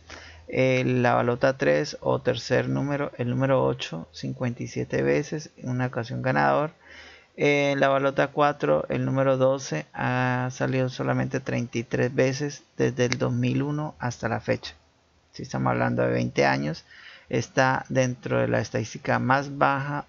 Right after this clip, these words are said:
de la, de la balota cuatro o cuarto número. Este doce ha salido treinta y tres veces y en una ocasión aparece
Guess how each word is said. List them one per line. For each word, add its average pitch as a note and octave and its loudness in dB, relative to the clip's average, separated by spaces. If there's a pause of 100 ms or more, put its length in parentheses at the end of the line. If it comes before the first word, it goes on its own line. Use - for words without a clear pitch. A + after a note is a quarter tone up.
de A#2 0
la, A#2 -2 (560)
de A2+ -2
la A2 2
balota A2+ 2
cuatro C3+ 0
o A#2 -4
cuarto B2+ 0
número. C3+ -4 (640)
Este C3+ -2
doce C#3+ 0
ha C3 -2
salido C3 -2
treinta B2 -4
y - -2
tres B2+ -4
veces D3+ 0
y C#3+ -2
en C#3 -2
una C#3 0
ocasión C#3 -4 (240)
aparece C3 0